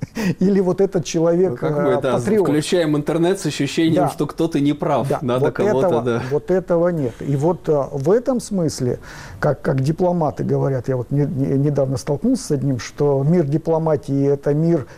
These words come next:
Speaker 1: пересекающихся параллельных прямых, я бы, э, это бы сказал и о столетних. То есть столетние — это действительно люди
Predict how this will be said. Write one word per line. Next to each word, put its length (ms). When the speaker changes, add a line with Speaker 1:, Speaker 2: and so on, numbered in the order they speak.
Speaker 1:
пересекающихся 920
параллельных 600
прямых, 420
я 320
бы, 180
э, 280
это 220
бы 120
сказал 420
и 40
о 80
столетних. 500
То 80
есть 120
столетние — 640
это 360
действительно 640
люди 600